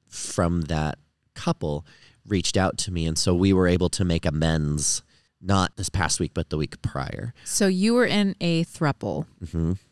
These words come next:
Speaker 2: Were you with both of them or you
Speaker 1: Mm-hmm.
Speaker 2: were, okay.
Speaker 1: So we
Speaker 2: So
Speaker 1: were in the
Speaker 2: equally
Speaker 1: bed
Speaker 2: with
Speaker 1: together.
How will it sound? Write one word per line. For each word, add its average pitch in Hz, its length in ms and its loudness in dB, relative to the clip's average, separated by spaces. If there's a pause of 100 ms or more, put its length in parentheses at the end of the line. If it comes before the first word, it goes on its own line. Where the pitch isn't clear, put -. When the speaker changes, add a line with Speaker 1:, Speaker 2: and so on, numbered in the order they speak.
(140)
Speaker 2:
Were 180 160 4
you 185 200 4
with 190 280 2
both 165 260 4
of 220 140 2
them 233 400 2
or 170 180 4
you 180 160 6
Speaker 1:
Mm-hmm. 175 60 6
Speaker 2:
were, 170 240 2
okay. 143 180 -2 (480)
Speaker 1:
So - 160 2
we 107 120 6
Speaker 2:
So 123 60 8
Speaker 1:
were 131 60 8
in 123 160 6
the 117 60 6
Speaker 2:
equally - 120 4
Speaker 1:
bed 110 80 6
Speaker 2:
with - 100 2
Speaker 1:
together. 92 440 2